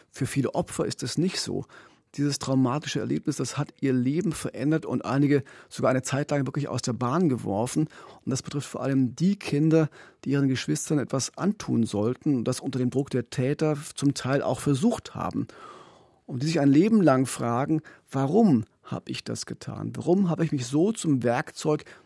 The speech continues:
dieses perversen Täters machen lassen?“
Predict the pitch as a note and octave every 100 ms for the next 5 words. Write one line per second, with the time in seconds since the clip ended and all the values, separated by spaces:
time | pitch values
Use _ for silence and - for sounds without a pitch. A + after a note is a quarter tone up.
0 | _ - C#3+ D3+ - - B2+ A#2 A#2+ C3+
1 | C#3+ - - B2+ B2 - G2+ B2 - -
2 | - -